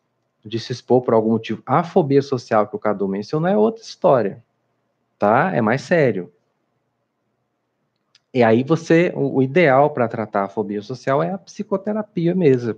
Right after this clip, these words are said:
fazer a terapia, entender o que tá acontecendo, a origem, porque a, essa fobia social pode ter uma origem de trauma, pode ser algo traumático, inclusive um trauma adquirido no próprio ventre, né, na gestação.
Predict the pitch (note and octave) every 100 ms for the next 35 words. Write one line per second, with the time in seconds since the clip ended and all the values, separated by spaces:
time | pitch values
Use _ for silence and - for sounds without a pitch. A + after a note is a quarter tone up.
0 | - - F#2+ B2 D3+ D3+ C3+ - G2+ G2+
1 | G#2+ A2 A2+ _ _ _ - A2 B2 A2
2 | D#3+ F3 D#3+ - - A#2 - A2 G#2+ -
3 | G#2+ G#2+ B2+ D3 D3 A#2+ A#2 B2+ A#2+ C3
4 | C#3 - - _ - C#3+ D#3+ - C3 D3
5 | C#3+ D#3 - D3 D3 D3 C#3+ - C3+ C3
6 | D3+ D#3 D#3+ D3+ C#3 B2 A#2 A2 A2+ A2+
7 | D3 - E3+ - C3+ A2+ A#2 C#3 G#3 _
8 | _ A#2+ A#2 B2+ A2 A2 A#2+ - - D#3+
9 | D#3+ C#3+ C3 B2 B2 - - G3 _ _
10 | _ D3 E3 D3 D3+ E3+ E3 E3 C#3 C#3
11 | B2+ C3+ B2+ B2 C3 D3 E3 - C#3 D#3
12 | D#3+ E3+ A#2+ A#2+ D3 G#3 - A2+ G#2+ A2+
13 | G#2 B2 - C3+ - A#2+ B2+ F#3